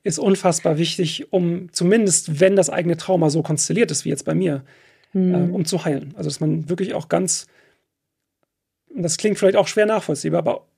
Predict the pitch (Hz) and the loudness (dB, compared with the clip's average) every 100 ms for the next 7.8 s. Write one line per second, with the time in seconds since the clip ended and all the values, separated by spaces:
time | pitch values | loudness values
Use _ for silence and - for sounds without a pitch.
0 | _ _ _ _ - 220 220 208 202 190 | _ _ _ _ 0 2 2 0 -2 0
1 | 220 233 - 151 151 139 - 131 151 - | 2 0 0 0 -2 -4 -4 -2 -2 -2
2 | 151 151 - - - - _ _ _ _ | -4 -4 -6 -8 -10 -20 _ _ _ _
3 | _ _ 180 214 196 247 - 202 - 160 | _ _ -4 -2 0 -2 -2 -6 -2 2
4 | 170 175 165 165 160 - - - - 175 | 2 2 -2 -4 -6 -8 -8 -10 -10 -14
5 | _ _ _ _ _ 190 185 180 175 147 | _ _ _ _ _ -4 -2 -2 -2 -2
6 | 135 135 _ _ _ _ _ _ 180 - | -4 -8 _ _ _ _ _ _ -4 -2
7 | 220 226 185 190 175 185 - 131 | -2 -2 0 2 2 2 0 -6